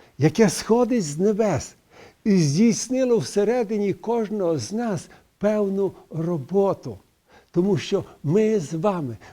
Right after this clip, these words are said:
маємо готуватися до вічного життя уже зараз. І ось що радить нам Господь через своє слово. У Єфесян у першому розділі сімнадцятий та вісімнадцятий вірші.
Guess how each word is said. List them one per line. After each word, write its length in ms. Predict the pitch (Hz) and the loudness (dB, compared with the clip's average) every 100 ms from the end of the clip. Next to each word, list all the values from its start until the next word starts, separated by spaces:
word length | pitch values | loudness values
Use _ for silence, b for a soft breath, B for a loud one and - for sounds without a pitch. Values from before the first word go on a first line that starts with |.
| - | -6
маємо 580 | 160 208 220 208 196 | -2 2 2 2 0
готуватися 920 | 151 185 - 208 220 214 208 202 - 196 | -2 -4 -4 -4 -2 -2 -2 -6 0 2
до 200 | 180 170 | 2 2
вічного 500 | 220 - - 202 175 | 0 -4 -6 -4 -2
життя 640 | 170 175 - 202 196 185 - - | -2 -4 -2 -4 -4 -10 -16 -4
уже 500 | 160 120 156 160 147 - - | -2 -2 -2 -4 -6 -12 -14
зараз. 580 | 101 156 139 110 98 - B B - | -6 -4 -2 -4 -10 -18 B B 0
І 120 | 190 | 2
ось 140 | 220 | 2
що 320 | - 233 220 - B | 0 0 0 -2 B
радить 600 | 143 202 226 185 175 175 | -4 -2 -2 0 -2 -2
нам 180 | 196 185 | -4 -2
Господь 520 | 151 156 - 220 208 | -2 -4 -2 -2 -2
через 280 | - 175 131 | 0 0 0
своє 300 | 170 185 180 | 0 2 2
слово. 380 | - 180 139 92 B B | 0 0 0 -2 B B
У 120 | 190 | 2
Єфесян 640 | 214 185 214 - 233 226 | 4 4 0 -2 -4 -2
у 100 | 185 | -2
першому 520 | 147 220 170 - 175 180 | -2 -4 -6 -4 -2 -2
розділі 440 | 190 175 170 165 | -2 0 2 0
сімнадцятий 800 | - 175 165 175 185 185 175 175 | 0 -2 0 -2 -4 -4 -2 -2
та 160 | 170 139 | 0 -2
вісімнадцятий 920 | 143 - 143 151 147 151 147 139 135 B - | -2 -2 -2 -2 -4 -6 -6 -4 -6 B -8
вірші. 560 | 117 135 104 - 107 | 0 0 0 -6 -10